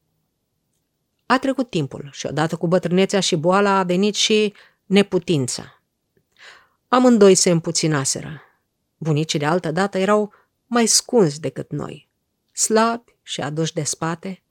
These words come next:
încercând să păstreze aparențele și să se prezinte cu demnitate.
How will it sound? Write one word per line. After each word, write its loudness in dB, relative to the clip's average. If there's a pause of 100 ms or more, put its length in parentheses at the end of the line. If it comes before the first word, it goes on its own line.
(560)
încercând 4
să 4
păstreze 0
aparențele -4
și -4
să -4
se -2
prezinte 0
cu -4
demnitate. -6